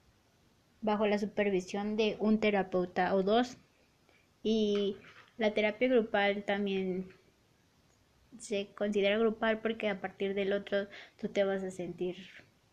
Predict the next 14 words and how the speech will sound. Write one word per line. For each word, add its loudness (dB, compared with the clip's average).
bien, 2
que -2
te, -6
que -6
te -4
miren -2
a -4
los -10
ojos, 0
que -2
te -6
brinden -2
un -4
abrazo, -2